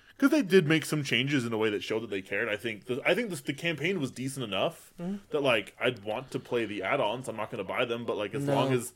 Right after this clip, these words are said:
Speaker 1: they're in Game Pass, I'll play them
Speaker 2: I just kinda,
Speaker 1: when they come
Speaker 2: I don't know
Speaker 1: out.
Speaker 2: if this is just me, but I miss the linearity of Halo campaigns.
Speaker 1: I do too.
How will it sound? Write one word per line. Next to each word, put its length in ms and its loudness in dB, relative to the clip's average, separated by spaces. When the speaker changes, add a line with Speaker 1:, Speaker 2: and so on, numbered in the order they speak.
Speaker 1:
they're 160 2
in 180 -4
Game 240 -4
Pass, 320 0
I'll 140 -2
play 240 0
them 100 0
Speaker 2:
I 100 2
just 220 0
kinda, 240 -4
Speaker 1:
when 100 -2
they 120 -4
come 180 -4
Speaker 2:
I 40 -2
don't 80 2
know 160 6
Speaker 1:
out. 40 0
Speaker 2:
if 60 -8
this 180 0
is 140 0
just 260 -2
me, 260 -2
but 140 -4
I 140 0
miss 480 -4
the 140 -6
linearity 960 -6
of 100 -6
Halo 280 -4
campaigns. 800 -6
Speaker 1:
I 80 -6
do 120 -2
too. 360 -2